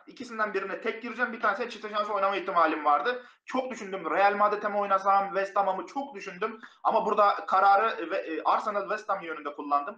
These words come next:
Madrid'i tek geçtim maalesef. E,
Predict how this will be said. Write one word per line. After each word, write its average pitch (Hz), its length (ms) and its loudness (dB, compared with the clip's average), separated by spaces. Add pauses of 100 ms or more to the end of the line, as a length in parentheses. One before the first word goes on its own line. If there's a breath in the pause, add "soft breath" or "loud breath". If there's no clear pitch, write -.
Madrid'i 226 540 0
tek 170 220 -8
geçtim 160 340 -8
maalesef. 185 420 2 (640)
E, 156 80 0